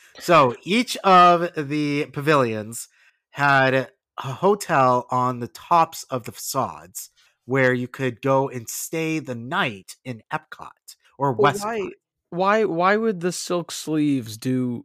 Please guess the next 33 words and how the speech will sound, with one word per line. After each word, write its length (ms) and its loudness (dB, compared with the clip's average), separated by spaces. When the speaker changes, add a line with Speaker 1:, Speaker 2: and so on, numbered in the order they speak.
Speaker 2:
or 120 2
why 180 4
would 160 2
these 180 -2
sleeves 440 -2
do 140 -2
anything 460 -4
to 420 -8
eliminate 440 -2
noise? 640 -8
I 40 -6
mean, 120 -2
I, 160 2
it 140 4
would 160 0
do 100 4
a 40 6
little 280 2
bit, 260 -8
but 140 -6
this 120 -6
is 100 -4
a 80 0
roller 260 2
Speaker 1:
It 100 2
would, 120 0
Speaker 2:
coaster. 180 -12
Speaker 1:
it 120 6
would 120 6
eliminate 600 0
the 60 -8
screams. 800 -12
Speaker 2:
Oh. 1500 0